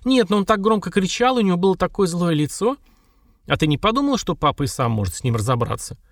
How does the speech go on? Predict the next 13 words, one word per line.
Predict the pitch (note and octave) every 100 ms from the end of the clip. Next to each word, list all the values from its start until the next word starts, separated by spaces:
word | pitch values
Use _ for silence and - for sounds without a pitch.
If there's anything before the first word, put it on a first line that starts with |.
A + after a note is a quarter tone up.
| _ _ _ -
«Я | - C4
не | C4
успела | B3 - E3 C3+
подумать. | - D3 D3 C#3 C3
Я | F#3
плохо | G3 C4+ -
поступила, | A3 - D4 - D4 A3
да?» | E3+ B3 - _
Она | C#3 E3+
уже | B2 A#2
чуть | - A#2
не | E3+
плакала. | F#3 B1 - C2+ C2+